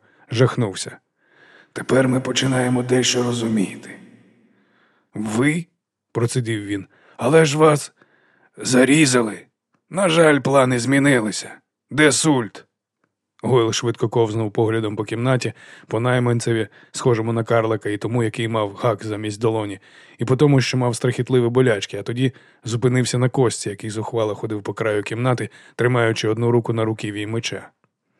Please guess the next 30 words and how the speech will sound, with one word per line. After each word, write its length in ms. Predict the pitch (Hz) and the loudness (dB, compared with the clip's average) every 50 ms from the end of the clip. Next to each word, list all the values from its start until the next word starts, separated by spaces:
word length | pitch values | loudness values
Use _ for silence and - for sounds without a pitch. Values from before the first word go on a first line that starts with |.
| _ _ _ _ _ _ _ _ _ _ - | _ _ _ _ _ _ _ _ _ _ -10
«Я 340 | 117 127 139 135 131 135 139 | -4 0 2 2 4 4 4
вам 180 | 147 151 147 | 4 2 2
заплачу. 460 | 147 156 139 165 175 165 - 160 110 - _ _ _ _ | 2 2 2 2 2 4 4 2 0 -2 _ _ _ _
Хай 220 | - - 156 160 147 | -4 0 2 2 2
скільки 380 | - - 190 165 151 151 156 | 2 0 0 0 0 0 2
він 180 | 151 160 151 151 | 2 4 4 4
вам 180 | 147 156 151 139 | 4 4 4 4
заплатить, 420 | 160 147 147 170 170 160 151 151 | 2 2 2 2 2 2 0 -2
я 100 | 147 135 | -2 0
заплачу 360 | 139 151 156 165 160 - 175 | 0 2 2 2 4 4 4
вдвічі 340 | 156 151 175 180 165 170 208 | 2 4 2 2 2 2 2
більше». 400 | 202 214 147 120 - - - - _ _ _ _ _ _ _ _ _ _ | 2 2 0 0 -2 -4 -6 -10 _ _ _ _ _ _ _ _ _ _
Коцка 300 | - 113 117 113 - 117 | -4 -2 -2 -2 -2 -4
простягнув 540 | 107 - 117 113 - - 117 110 131 113 110 | -2 -2 -2 -2 0 0 0 0 0 0 0
розкриту 400 | 110 117 - - 117 110 - 123 | 0 -2 -2 -4 -8 -6 -4 -2
долоню. 380 | 117 117 113 104 101 95 98 98 _ _ _ _ _ _ _ _ _ _ _ _ _ _ _ _ - | -2 -2 -2 -2 -4 -6 -10 -14 _ _ _ _ _ _ _ _ _ _ _ _ _ _ _ _ -2
«Віддаю 500 | 113 143 151 160 160 170 175 180 160 131 | 2 2 2 4 6 6 6 6 4 6
перевагу 520 | 156 160 160 160 175 170 156 139 151 143 | 8 8 8 8 8 8 6 6 4 4
готівці». 600 | 143 175 170 151 151 127 110 92 - - - - - _ _ _ _ _ _ _ _ _ _ _ _ - | 4 2 2 2 0 0 -2 -2 -6 -12 -12 -14 -18 _ _ _ _ _ _ _ _ _ _ _ _ -4
«Зараз? 480 | 123 - 151 196 226 240 220 - - _ _ - - - - _ - | 0 2 4 6 6 6 4 2 -2 _ _ -20 -20 -20 -18 _ -4
Я 160 | 123 127 127 | -2 0 2
не 80 | 127 131 | 2 4
маю, 340 | 160 175 185 147 123 104 | 4 4 4 4 2 2
я 160 | 110 139 131 143 | 2 2 4 4
не 80 | 156 | 4
маю 220 | 156 196 240 226 185 | 6 6 8 8 8
її 160 | 170 156 143 | 8 6 6
при 160 | 127 139 131 | 6 4 0
собі». 340 | 120 120 123 113 104 95 - _ _ _ _ _ _ _ _ _ _ _ - | 0 0 -4 -4 -6 -10 -14 _ _ _ _ _ _ _ _ _ _ _ -12
«Шкода, 560 | - - - - 196 160 147 143 139 131 120 | -8 -2 2 4 4 6 6 6 4 4 0